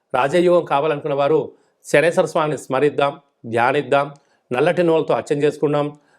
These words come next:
విశేషం నల్లటి ఒత్తులతో దీపం పెడదాం, స్వామి యొక్క ఆశీస్సులు పొందుదాం.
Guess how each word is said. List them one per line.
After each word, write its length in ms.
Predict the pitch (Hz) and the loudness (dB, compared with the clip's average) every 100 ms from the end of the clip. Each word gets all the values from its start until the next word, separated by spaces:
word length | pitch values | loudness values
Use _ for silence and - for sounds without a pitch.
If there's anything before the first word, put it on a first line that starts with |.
| - | -6
విశేషం 360 | 139 160 160 131 | 0 2 2 0
నల్లటి 280 | 139 165 | 0 0
ఒత్తులతో 420 | 165 151 160 151 127 | -2 0 -2 0 -2
దీపం 300 | 117 135 135 | -2 -4 0
పెడదాం, 360 | 135 135 135 139 _ _ | 0 0 -2 -6 _ _
స్వామి 320 | - 147 135 | -8 -2 0
యొక్క 180 | 131 127 | 0 -2
ఆశీస్సులు 460 | 117 - 120 160 - - - | -6 -4 -4 -4 -4 -10 -2
పొందుదాం. 420 | 123 113 120 117 | -2 0 -2 -2